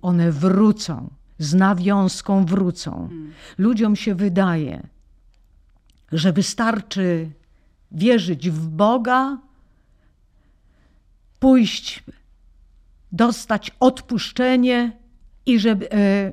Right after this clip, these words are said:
Speaker 1: i że żywcem, e, wstąpi do niebios. Nie wstąpi. Nikt go tam nie przyjmie.
Speaker 2: Hmm.
Speaker 1: Jeżeli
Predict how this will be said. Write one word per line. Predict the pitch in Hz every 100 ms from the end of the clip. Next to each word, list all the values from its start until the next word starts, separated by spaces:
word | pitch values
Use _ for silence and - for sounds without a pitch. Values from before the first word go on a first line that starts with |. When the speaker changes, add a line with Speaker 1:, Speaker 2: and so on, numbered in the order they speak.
| -
Speaker 1:
i | 226
że | 202 208 202 196
żywcem, | 185 285 311 - 285 262 254
e, | 233 208
wstąpi | 214 - 214 220 214 214
do | 185 196
niebios. | 196 180 170 139 139 156 - _ _ -
Nie | 294
wstąpi. | 277 - 226 190 147 143 135 - - - -
Nikt | 202 277 269 240
go | 202 214
tam | 214 202
nie | 202 180
przyjmie. | - 160 139 127 127 - 151 _ _ _ _ _ -
Speaker 2:
Hmm. | 170 156 156 _ -
Speaker 1:
Jeżeli | 175 185 220 202 190 180 175